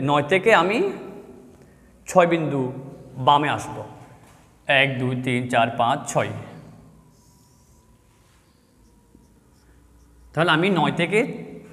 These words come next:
ছয় ধাপ বাম দিকে আসলাম, অর্থাৎ চারে, চার বিন্দুতে এসে আমি পৌঁছলাম।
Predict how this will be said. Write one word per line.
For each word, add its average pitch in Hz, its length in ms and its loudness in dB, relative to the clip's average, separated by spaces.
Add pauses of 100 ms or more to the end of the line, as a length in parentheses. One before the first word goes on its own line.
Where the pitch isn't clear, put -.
(220)
ছয় 165 200 4
ধাপ 147 220 6 (480)
বাম 123 320 2
দিকে 131 160 -2
আসলাম, 113 360 -2
অর্থাৎ 147 200 0 (1160)
চারে, 139 340 6 (200)
চার 147 160 6
বিন্দুতে 143 300 0
এসে 151 160 2
আমি 202 180 0 (160)
পৌঁছলাম। 139 420 0